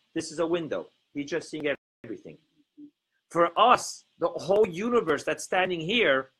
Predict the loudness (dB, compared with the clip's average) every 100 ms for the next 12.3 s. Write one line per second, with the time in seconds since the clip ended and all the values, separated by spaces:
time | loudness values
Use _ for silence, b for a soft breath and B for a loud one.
0 | _ _ _ 4 6 6 6 6 2 -2
1 | -2 -2 -2 -2 -2 -6 _ _ -6 -6
2 | _ _ -4 -2 -2 -4 -14 _ _ _
3 | _ _ -4 -2 2 0 0 0 2 2
4 | 0 0 2 4 2 0 -4 -2 2 2
5 | 2 -6 _ _ _ _ -6 0 0 0
6 | -2 0 0 -6 _ _ _ 2 2 2
7 | -4 -2 -2 -6 -12 -12 _ _ _ _
8 | _ _ _ _ _ _ _ _ _ _
9 | _ _ _ _ _ _ _ _ 2 4
10 | 4 0 -2 -4 -2 0 0 -2 -2 2
11 | 4 4 4 2 0 0 -2 0 -4 -2
12 | -4 -4 -8